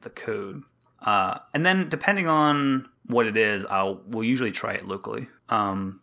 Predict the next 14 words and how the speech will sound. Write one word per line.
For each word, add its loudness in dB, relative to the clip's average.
also, 4
I 4
really 4
love 2
when -2
people -4
include -6
screenshots 0
or 0
gifs -2
in -6
the -4
pull -4
request, -4